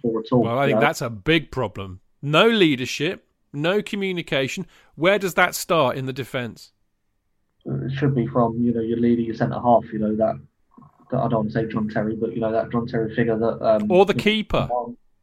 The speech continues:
Speaker 1: yeah. And that's, um, obviously, you know, I think Frank's aware of that problem. You know, he's, he's not stupid, you know, everyone can see. But at the same time, you know, then it's his responsibility to, you know, make a solution out of that, and he,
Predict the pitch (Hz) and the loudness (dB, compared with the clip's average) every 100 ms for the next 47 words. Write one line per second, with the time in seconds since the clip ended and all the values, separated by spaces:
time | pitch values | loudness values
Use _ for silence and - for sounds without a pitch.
0 | _ - 135 135 - - _ _ _ _ | _ -2 2 2 -2 -16 _ _ _ _
1 | _ _ _ _ _ _ - 120 135 139 | _ _ _ _ _ _ -2 4 4 4
2 | 135 127 123 123 139 127 - 117 113 - | 4 4 4 0 0 0 0 -2 -4 -8
3 | - - 120 117 127 139 135 123 - 110 | -18 -2 0 2 2 2 2 0 -2 0
4 | 113 110 107 - 120 113 120 - - 120 | 2 2 0 -4 -2 0 -2 -4 -8 -6
5 | 110 110 107 _ 113 107 104 110 107 _ | -4 -6 -8 _ -18 -18 -18 -20 -20 _
6 | 117 110 - 110 110 107 - 123 110 107 | -8 -6 -6 -8 -8 -10 -10 -6 -4 -4
7 | 107 _ _ - _ - - 113 - 107 | -6 _ _ -20 _ -8 -4 -4 -4 -8
8 | - 117 107 - - _ - - 120 117 | -2 0 0 -4 -12 _ -12 -8 -4 0
9 | 135 127 135 127 120 117 117 120 117 - | 2 2 4 4 4 2 2 0 -2 0
10 | 131 - - 127 120 120 117 117 - 120 | 0 0 -2 -2 0 0 0 -6 -2 0
11 | 120 120 117 120 135 - _ _ _ _ | 2 2 2 0 -6 -18 _ _ _ _
12 | _ _ _ - - 131 127 131 131 143 | _ _ _ -20 -4 0 2 2 2 4
13 | 135 131 104 - 107 - 107 110 | 4 4 0 -2 0 0 -2 -8